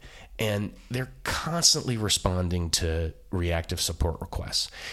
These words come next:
And that doesn't leave a lot of time for some of these other things like strategy or, or project work or routine maintenance on the systems.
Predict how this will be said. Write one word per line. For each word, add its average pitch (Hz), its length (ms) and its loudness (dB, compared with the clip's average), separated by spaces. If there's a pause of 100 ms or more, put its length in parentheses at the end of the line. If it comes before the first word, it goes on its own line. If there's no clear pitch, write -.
(140)
And 117 100 4
that 127 300 0
doesn't 160 420 2
leave 123 220 2
a 117 60 2
lot 101 260 2
of 92 80 0
time 123 480 0
for 92 140 -2
some 98 240 2
of 98 80 0
these 92 180 2
other 90 200 0
things 92 500 -4
like 82 240 0
strategy 101 840 0
or, 80 260 -6
or 80 280 -2
project 110 640 -4
work 90 400 -6
or 80 100 -2
routine 101 540 -2
maintenance 87 440 -2
on 82 160 -4
the - 60 -6
systems. - 600 0